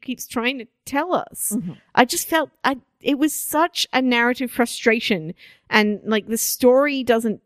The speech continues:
Speaker 1: do any of the things that the story is trying to tell us that it's doing. You know, it, it keeps telling us that he's doing these things, but we don't see any of it.
Speaker 2: Hmm.
Speaker 1: And just, it's,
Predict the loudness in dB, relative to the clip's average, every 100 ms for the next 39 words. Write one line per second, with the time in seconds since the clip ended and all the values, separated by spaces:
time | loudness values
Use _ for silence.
0 | _ -6 0 2 4 2 2 2 0 0
1 | -4 -4 2 4 4 0 0 0 0 0
2 | 2 2 0 -6 -6 -2 -2 -2 -6 -16
3 | -20 -20 _ _ _ 2 4 4 2 2
4 | 2 2 -4 -4 -6 -6 -2 -2 0 0
5 | 0 -2 -2 2 2 2 -4 -4 -4 -4
6 | 0 0 2 0 -2 -6 -6 -6 -6 -4
7 | -2 -2 -4 -8 -12 -16 _ -14 -4 0
8 | 0 0 -6 _ -4 -4